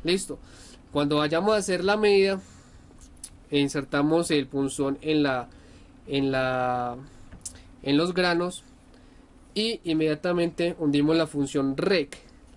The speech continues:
Listo, acá arriba va a aparecer rec, que eso quiere decir que está grabando las medidas.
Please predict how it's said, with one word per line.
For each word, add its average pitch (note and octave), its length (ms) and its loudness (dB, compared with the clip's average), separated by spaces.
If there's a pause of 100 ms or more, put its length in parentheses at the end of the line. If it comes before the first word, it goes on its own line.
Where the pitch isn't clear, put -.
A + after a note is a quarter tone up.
Listo, F3 280 -4
acá C#3 180 -2
arriba D3 320 2
va D3 60 2
a - 20 0
aparecer D3 500 -2 (160)
rec, F3+ 400 -2 (800)
que D3+ 80 0
eso D3 160 0
quiere E3 160 2
decir C#3 220 0
que D#3 100 -2
está D3 300 -2
grabando D3 440 2
las C#3 160 2
medidas. C3 540 -2